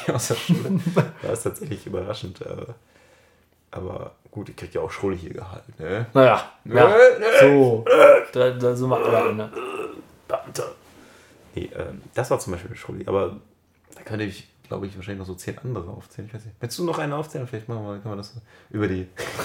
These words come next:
Speaker 1: <laughs> ich hab's eine ne-, neue Rubrik wieder.
Speaker 2: Je-, je-, jedes Mal eine schrullige Lehrerstory. Ähm, äh, ja, also wir hatten einen Englischlehrer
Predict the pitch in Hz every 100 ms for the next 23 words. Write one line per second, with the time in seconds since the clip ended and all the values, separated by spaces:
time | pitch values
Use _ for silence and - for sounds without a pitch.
0 | - 202 - 202 - 165 117 113 113 110
1 | 107 113 104 101 120 98 92 123 147 147
2 | 143 156 143 147 131 120 117 117 117 -
3 | 123 123 - 127 120 117 120 113 - 135
4 | 147 - _ _ - _ _ _ _ _
5 | 139 131 135 135 131 131 131 _ _ _
6 | _ _ _ _ _ _ _ _ - _
7 | 120 120 120 120 120 120 120 131 127 135
8 | 147 127 113 131 190 156 135 139 180